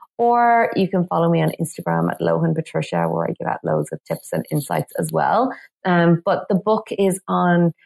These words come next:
and available right now. There's some amazing things going with it because, um, I've got a n-, new course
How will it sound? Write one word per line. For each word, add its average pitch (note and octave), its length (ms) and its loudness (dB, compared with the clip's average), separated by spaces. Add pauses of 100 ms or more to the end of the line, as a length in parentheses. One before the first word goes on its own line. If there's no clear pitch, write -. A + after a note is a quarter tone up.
(140)
and F3 160 4
available E3+ 480 4
right D#3 260 2
now. F3 500 4
There's F3 180 -2
some F#3 120 0
amazing F3 680 4
things D#3+ 240 -2
going D#3 300 0
with D#3 160 0
it D3+ 140 -2
because, D#3 420 -2 (120)
um, D3 400 0 (340)
I've D#3+ 340 2 (120)
got D#3 120 0
a D3+ 60 2
n-, D3 360 0
new D#3 320 4
course A3+ 640 -2